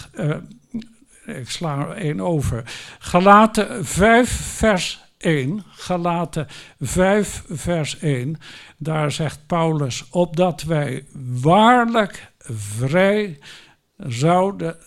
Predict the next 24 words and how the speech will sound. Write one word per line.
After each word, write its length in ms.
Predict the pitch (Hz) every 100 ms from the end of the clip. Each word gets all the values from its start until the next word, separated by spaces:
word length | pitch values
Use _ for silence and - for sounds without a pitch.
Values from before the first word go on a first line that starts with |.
| -
zijn, 540 | 127 147 160 160 160
heeft 680 | 160 123 143 120 - - -
Christus 720 | - 175 180 - - 147 - -
ons 520 | 147 139 127 - -
vrijgemaakt." 1120 | - 120 139 147 143 - 127 135 143 117 _ _ _ _ _ _ _ _ _ _ _ _ _ _ _ _ _ _ _ _ -
Denk 220 | 160 147
u 80 | 165
nog 200 | 151 -
terug 320 | 202 196 -
aan 180 | 170 165
het 160 | 135
lied 300 | 120 202 -
wat 200 | 160 160
we 120 | 160
gezongen 480 | - 139 165 165 160
hebben. 300 | 139 147 - _ _ _ _
Hè? 200 | - 180 185 _ - _ -
De 120 | 139
Vader 680 | - 196 226 214 202 170 -
is 220 | 156 -
onze 380 | 190 180 139 156
bevrijder. 840 | 151 139 160 160 156 123 104 - _ _ _ _ _ _ _ _ _ _ _ _ _ -
De 320 | 151 165 - - - _ _ _ -
Zoon 720 | 156 160 202 226 226 165